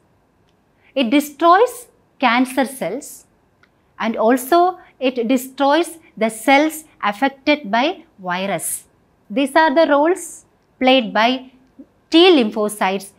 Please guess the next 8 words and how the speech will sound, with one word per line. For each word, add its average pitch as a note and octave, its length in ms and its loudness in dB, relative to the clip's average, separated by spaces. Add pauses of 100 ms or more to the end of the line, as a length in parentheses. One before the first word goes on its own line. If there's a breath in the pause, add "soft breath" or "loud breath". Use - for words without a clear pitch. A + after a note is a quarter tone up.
in G3 160 -10
our F#3 240 -8 (220)
body. F#3 360 -12 (1400)
So C4+ 200 2
far, D4+ 340 0 (760)
we C#4 120 -2
have C#4 340 0
discussed - 760 -4